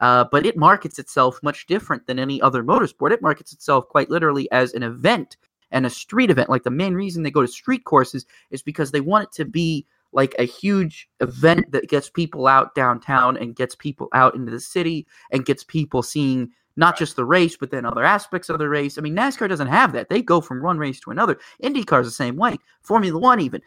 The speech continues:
You know, these are things that these guys are gonna have to worry about. This is, I absolutely upshift that this is something that they need to start preparing about for now,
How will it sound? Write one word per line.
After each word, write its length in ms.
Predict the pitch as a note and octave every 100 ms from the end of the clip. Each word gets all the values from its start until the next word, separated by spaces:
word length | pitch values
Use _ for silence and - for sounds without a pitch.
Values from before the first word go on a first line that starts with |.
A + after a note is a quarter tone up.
| _
You 60 | -
know, 120 | D#3+
these 220 | D#3 A#3
are 80 | G#3+
things 260 | A3 A3+ D#3+
that 100 | D#3
these 120 | G#3
guys 220 | G3 F3+
are 20 |
gonna 140 | F3+ E3+
have 140 | E3
to 80 | -
worry 200 | F#3 B3
about. 160 | D3+ -
This 220 | C4+ D4
is, 160 | D3+ - _ _ _
I 120 | G#3+ B3+
absolutely 600 | G#3 - F#3 A3+ G3 D3+
upshift 400 | D#3 - C#3+ -
that 160 | C3+
this 160 | A3 G3
is 100 | D3
something 300 | E3+ D#3 C#3
that 120 | C3
they 140 | E3
need 180 | E3 D3
to 60 | -
start 220 | - D3
preparing 420 | - - D#3+ C#3+
about 360 | B2+ B2 A#2 -
for 100 | B2
now, 360 | A#2 D#3 C3